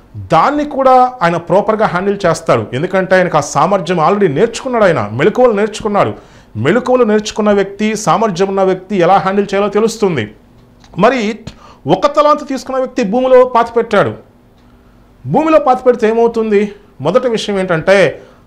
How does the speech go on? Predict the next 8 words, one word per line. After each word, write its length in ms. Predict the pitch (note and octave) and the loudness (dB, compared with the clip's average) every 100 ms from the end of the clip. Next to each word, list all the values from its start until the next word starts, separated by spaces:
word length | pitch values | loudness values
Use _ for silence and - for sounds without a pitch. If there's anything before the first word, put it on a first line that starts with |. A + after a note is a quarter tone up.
| - | -4
ఆయన 220 | D3+ E3 | -2 -2
దగ్గర 280 | F#3 F#3+ G#3 | -4 -2 -2
ఏ 220 | D3 G3 | 2 0
సామర్థ్యము 640 | G#3 G3 G#3 F#3+ G#3 G#3 | 2 0 0 0 0 0
లేదు, 240 | G3+ G3+ A#3+ | 0 2 2
ఆయన 200 | G3+ F#3 | 2 2
ఏం 200 | A3+ G3 | 2 2
నేర్చుకోలేదు. 600 | A3 - A#3+ G#3+ B2 | 0 -2 0 2 0